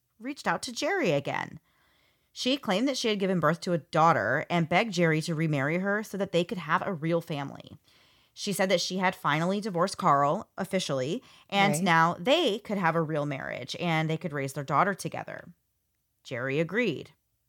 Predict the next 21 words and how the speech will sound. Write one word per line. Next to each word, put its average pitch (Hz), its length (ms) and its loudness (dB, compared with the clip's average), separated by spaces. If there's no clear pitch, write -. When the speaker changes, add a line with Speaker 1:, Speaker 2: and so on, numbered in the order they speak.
Speaker 1:
But - 180 -10
then 226 480 4
the 160 60 -6
P 220 220 -2
I 180 340 4
threw 175 200 0
a 170 40 6
wrench 226 300 0
into 190 480 -2
all 180 180 4
of 147 100 0
that 143 360 4
when 165 180 0
he 180 160 -2
confirmed 170 640 -4
the 160 160 -6
suspicion 156 500 -6
on 131 160 -2
everybody's 131 420 -4
minds. 156 560 0
Jill 185 460 4